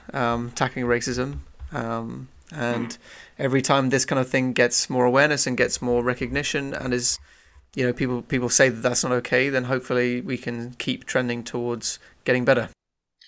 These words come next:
Speaker 2: Yeah, onwards and upwards. And I think his response was very good. He came out immediately. He apologised. His apology was very sincere. The way he sort of, you know, phrased it, he wasn't just, "I'm sorry I said it," but he went, "I'm sorry I said it. My last intention is to,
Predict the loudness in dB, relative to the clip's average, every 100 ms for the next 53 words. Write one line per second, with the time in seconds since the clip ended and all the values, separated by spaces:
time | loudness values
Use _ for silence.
0 | _ _ 2 4 6 6 6 4 0 -4
1 | -4 0 2 2 0 0 0 0 0 -2
2 | -2 -2 -6 4 4 6 2 2 0 0
3 | -2 -2 -2 -6 0 2 4 4 4 2
4 | -2 -2 0 0 -4 -8 -2 2 4 2
5 | -2 2 6 8 10 8 4 -10 0 6
6 | 6 6 0 -2 -4 -8 -20 -8 -4 -2
7 | -4 -10 -18 -2 4 6 6 2 2 4
8 | 2 0 -2 -2 0 0 2 6 8 8
9 | 4 0 0 4 4 4 4 2 2 0
10 | -4 -4 -2 4 4 2 -2 -4 -2 -6
11 | -6 -4 -4